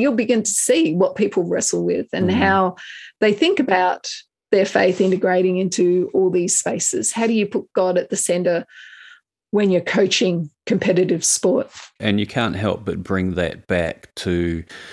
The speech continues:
Speaker 2: sermon preparation. That can't, that can't,
Speaker 1: Exactly.
Speaker 2: you know, it just gets in, it's in your mind and you're thinking about it as you're working away, and all of a sudden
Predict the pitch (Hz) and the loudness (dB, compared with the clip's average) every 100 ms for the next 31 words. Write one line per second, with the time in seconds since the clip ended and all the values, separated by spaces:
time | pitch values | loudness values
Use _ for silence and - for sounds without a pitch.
0 | - - _ _ - _ _ - - 110 | -20 -20 _ _ -20 _ _ -10 -2 0
1 | 98 90 - 87 85 82 - - - _ | 0 -2 -6 -6 -4 -6 -6 -12 -16 _
2 | _ _ _ - 101 - - 117 104 71 | _ _ _ -6 -4 -4 -4 -2 -2 -4
3 | _ - 110 - - 147 - - 123 98 | _ -6 -6 -4 0 0 2 0 0 0
4 | 90 110 110 117 - - 107 - 101 98 | 0 -2 -4 -6 -4 -2 -2 -2 -2 -2
5 | 104 107 - 120 110 92 90 87 87 87 | -4 -6 -2 0 2 0 0 -2 -2 -2
6 | 90 - - 92 92 - 113 107 98 90 | -4 -6 -10 -4 -4 -4 -6 -4 -6 -4
7 | 90 87 87 78 92 87 - 87 82 95 | -4 -4 -6 -6 -6 -4 -6 -6 -4 -6
8 | 87 87 82 85 85 85 82 82 - 90 | -4 -8 -6 -6 -4 -4 -6 -8 -8 -8
9 | 87 85 - - - - 110 117 104 92 | -6 -8 -12 -20 -20 -4 0 0 0 -4
10 | - 92 87 87 85 82 | -2 -2 -2 -4 -6 -8